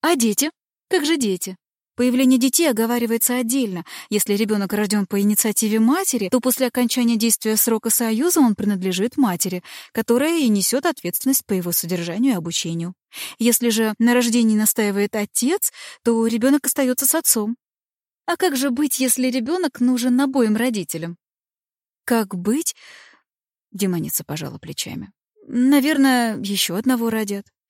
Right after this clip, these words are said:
Каждому достанется по ребенку. Кстати, если твоему лорду нужен ребенок, я и с этим могу справиться. Ты же видишь, я крепкая. Человечка никогда не сможет родить ребенка демону.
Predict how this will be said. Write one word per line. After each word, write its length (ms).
Каждому 380
достанется 520
по 100
ребенку. 560
Кстати, 320
если 240
твоему 300
лорду 280
нужен 300
ребенок, 440
я 220
и 40
с 120
этим 220
могу 220
справиться. 580
Ты 100
же 120
видишь, 320
я 240
крепкая. 540
Человечка 600
никогда 500
не 120
сможет 380
родить 320
ребенка 500
демону. 480